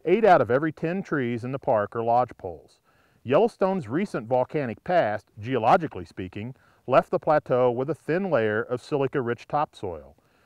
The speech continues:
Since lodgepole pines have relatively shallow root systems, they dominate here. This special pine tree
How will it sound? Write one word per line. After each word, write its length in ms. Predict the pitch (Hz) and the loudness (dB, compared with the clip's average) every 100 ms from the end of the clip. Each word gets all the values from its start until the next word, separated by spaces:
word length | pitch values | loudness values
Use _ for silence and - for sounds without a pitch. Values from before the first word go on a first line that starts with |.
| _ | _
Since 320 | - 131 - | -8 -8 -6
lodgepole 460 | 123 147 202 - 175 | 0 2 2 2 0
pines 500 | - 208 165 123 127 | 0 -4 -2 -6 -4
have 200 | 147 131 | -4 0
relatively 500 | 147 160 - 139 117 | 2 2 -2 -4 -4
shallow 360 | - 151 156 | -2 0 2
root 300 | 113 131 226 | 2 -2 -6
systems, 500 | - 104 - 98 117 - _ _ _ | -6 -10 -8 -12 -12 -18 _ _ _
they 100 | 131 | -6
dominate 500 | 127 139 151 117 95 | 2 2 2 -2 -6
here. 320 | 90 95 80 - _ _ _ _ - | -8 -10 -10 -18 _ _ _ _ 2
This 160 | 180 | 2
special 420 | - - 190 - 160 | 2 4 4 4 -2
pine 320 | - 180 180 | -2 -2 -2
tree 400 | - 107 95 | -4 -6 -6